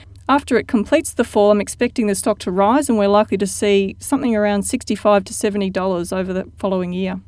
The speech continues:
Now, A N Z's a really interesting stock to study, although it's not one of my favourites. I mean, from a technical perspective, it seems to stop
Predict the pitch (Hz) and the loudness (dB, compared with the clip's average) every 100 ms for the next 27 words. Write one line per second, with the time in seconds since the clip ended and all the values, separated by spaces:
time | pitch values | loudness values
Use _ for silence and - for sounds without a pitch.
0 | - - - - 294 349 311 233 254 208 | -20 -10 -6 -2 -2 0 2 4 2 2
1 | 202 214 247 254 214 202 202 - 202 202 | 0 2 0 2 0 -2 -4 -2 -4 -2
2 | 190 - - - 226 226 190 185 196 196 | -2 -4 -6 -6 0 2 2 2 2 2
3 | - - - 208 190 180 - 190 202 180 | 0 -2 0 0 0 -2 -2 -2 0 -2
4 | - - - 196 196 190 - - - 247 | -6 -6 -4 -2 -2 -4 -14 -16 0 2
5 | 190 247 269 262 202 190 - 220 226 214 | 2 -2 0 0 2 -2 -4 -4 -4 -2
6 | 185 - - 302 285 - - - 208 - | -4 -2 -2 -2 -4 -6 -8 -2 0 0
7 | - | -2